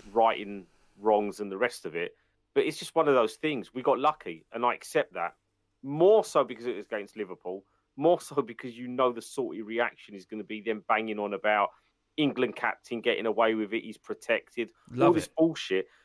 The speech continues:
Speaker 1: which
Speaker 2: Yeah,
Speaker 1: doesn't
Speaker 2: yeah.
Speaker 1: make sense because everyone's against, generally everybody is against Harry Kane.
Speaker 2: <laughs> I don't
Speaker 1: Almost
Speaker 2: know.
Speaker 1: like they're now, they couldn't get
Speaker 2: Even
Speaker 1: to Man City, so they're now quite bitter about that. So it's all about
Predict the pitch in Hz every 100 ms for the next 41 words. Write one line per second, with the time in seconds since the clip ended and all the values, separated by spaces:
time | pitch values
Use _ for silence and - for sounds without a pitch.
0 | - 185 - 262 226 214 170 - 220 127
1 | - 190 190 254 294 285 214 202 226 240
2 | - _ - _ _ - 196 226 220 127
3 | 123 165 156 147 135 123 117 107 _ -
4 | 127 127 - 151 165 - - 107 90 -
5 | 80 80 - 175 170 - - 190 139 160
6 | 147 143 139 135 151 147 147 135 - _
7 | _ _ - - 208 214 190 139 165 165
8 | 151 - 185 - 110 - 135 139 143 -
9 | 131 - 165 - 123 101 85 92 101 -
10 | 117 - 147 135 135 131 123